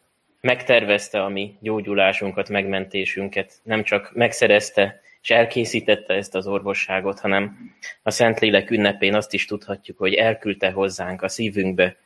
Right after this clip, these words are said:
egészen a miénk is lehet. Csak két verset hadd olvassak föl a Galata levél ötödik fejezetéből.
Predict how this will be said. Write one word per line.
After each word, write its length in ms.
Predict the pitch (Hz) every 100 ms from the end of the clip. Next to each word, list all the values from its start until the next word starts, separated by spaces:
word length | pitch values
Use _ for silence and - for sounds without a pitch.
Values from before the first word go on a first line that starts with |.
| _ _
egészen 580 | - 110 95 92 - 92
a 100 | 95
miénk 360 | 101 98 92 92
is 160 | 95
lehet. 420 | 98 95 95 - - - - - _ _ _ _ _ _ _ _ _ _
Csak 360 | - 120 - -
két 240 | - 131 117
verset 360 | 110 107 104
hadd 160 | 117 104
olvassak 500 | 98 95 95 101 90
föl 340 | - 98 104 - _
a 240 | - 107 -
Galata 380 | 113 104 98 101
levél 320 | 95 95 98
ötödik 400 | 107 104 95 92
fejezetéből. 960 | 113 98 98 95 98 95 90 92 98